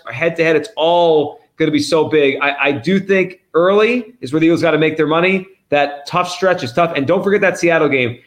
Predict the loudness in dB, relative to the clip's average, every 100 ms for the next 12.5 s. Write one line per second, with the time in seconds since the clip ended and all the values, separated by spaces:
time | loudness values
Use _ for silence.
0 | _ 2 4 2 0 0 -2 -2 -2 0
1 | 2 0 0 0 2 0 -2 -6 _ _
2 | -2 0 -2 -4 -2 0 2 0 0 -2
3 | -2 -2 -2 0 0 -2 -4 -4 -2 0
4 | 2 2 0 0 2 2 0 -4 -4 -4
5 | -4 -4 -4 -4 -8 -4 -2 0 0 0
6 | -2 -10 -4 -2 0 -2 -2 0 0 -2
7 | -4 -8 -2 0 0 -2 -4 -12 _ _
8 | -2 0 2 2 0 0 -2 0 -2 2
9 | 2 2 0 0 -2 -8 -16 -6 -2 0
10 | -2 -4 -4 0 0 0 -2 -2 -2 -4
11 | -6 -4 0 0 0 0 -2 -2 -2 -2
12 | -2 0 0 -4